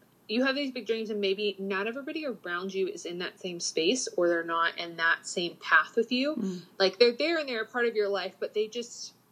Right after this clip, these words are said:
Speaker 1: it's not their journey and there's nothing wrong with that.
Speaker 2: Right.
Speaker 1: And so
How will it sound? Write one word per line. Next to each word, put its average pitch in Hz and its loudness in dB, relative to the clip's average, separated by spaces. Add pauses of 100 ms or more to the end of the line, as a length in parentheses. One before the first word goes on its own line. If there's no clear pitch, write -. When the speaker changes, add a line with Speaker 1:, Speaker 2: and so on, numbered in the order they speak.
(600)
Speaker 1:
it's 254 -2
not 220 -2
their 208 4
journey 202 -4
and 180 -6
there's 180 -12
nothing 190 -8
wrong 190 -8
with 202 -10
that. 156 -6
Speaker 2:
Right. 190 -2
Speaker 1:
And 190 2
so 190 6